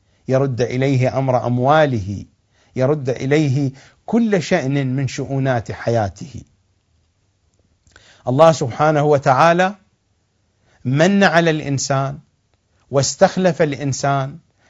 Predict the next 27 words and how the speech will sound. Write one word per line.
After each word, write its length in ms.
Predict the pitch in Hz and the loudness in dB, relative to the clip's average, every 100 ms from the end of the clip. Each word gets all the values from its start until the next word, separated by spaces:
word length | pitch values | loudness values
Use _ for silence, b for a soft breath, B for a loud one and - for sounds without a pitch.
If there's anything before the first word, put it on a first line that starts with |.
| _ | _
على 240 | 104 143 147 | -2 2 2
الكثير 800 | 135 - 139 190 214 196 156 143 | 0 -2 -2 0 2 2 0 -2
من 200 | 131 143 | -2 0
المنن 560 | 135 127 160 175 165 | 0 0 0 0 0
والنعم، 520 | 139 131 120 123 101 95 _ _ _ _ _ _ _ 123 | 0 0 0 -2 -4 -8 _ _ _ _ _ _ _ -12
استخلف 560 | - 185 175 180 160 | 0 0 2 0 0
الإنسان 680 | 160 135 147 135 165 165 139 | -2 -4 -6 -2 -2 -2 -4
على 300 | 117 160 139 | 0 0 0
حياته، 640 | - 180 202 - 131 104 - _ _ _ _ _ _ | 2 2 2 -4 -8 -8 -12 _ _ _ _ _ _
الإنسان 680 | - 104 117 - 165 160 143 151 b - | -12 -6 -4 2 4 4 -2 -10 b -6
مستخلف 640 | 127 - 175 - 160 139 | -6 0 -2 0 -6 -4
على 340 | 135 104 123 110 | -6 -2 -2 -2
حياته، 600 | - 139 151 - 120 107 | 0 -2 -2 -6 -8 -6
مسؤول 580 | 117 113 - 175 190 160 | -6 -8 -4 -4 -2 -4
عن 180 | 127 120 | -4 -4
حياته. 600 | 123 127 104 - 87 87 _ _ _ _ _ _ _ _ _ _ _ _ _ _ _ _ _ _ | 0 0 -2 -10 -14 -14 _ _ _ _ _ _ _ _ _ _ _ _ _ _ _ _ _ _
الله 240 | 127 147 165 | 4 6 4
سبحانه 460 | 170 - 170 165 | 0 0 2 4
وتعالى 600 | 170 156 139 156 165 156 143 | 2 2 0 0 0 -2 -4
استخلف 580 | - - - 160 143 | -4 -4 -2 -4 -2
الإنسان 520 | 143 135 131 - 160 147 | -4 -4 -6 -4 -4 -2
على 320 | 127 135 123 | -2 0 0
دينه، 560 | 127 185 170 123 113 | -2 -2 -2 -4 -4
الإنسان 560 | 123 110 123 - 160 147 | -8 -6 -6 -4 -4 -4
مسؤول 580 | 120 - 151 170 180 160 | -6 -6 -4 -2 0 -2
عن 280 | 135 151 120 | -2 -4 -4
دينه. 480 | 135 123 104 90 | -2 -2 -4 -8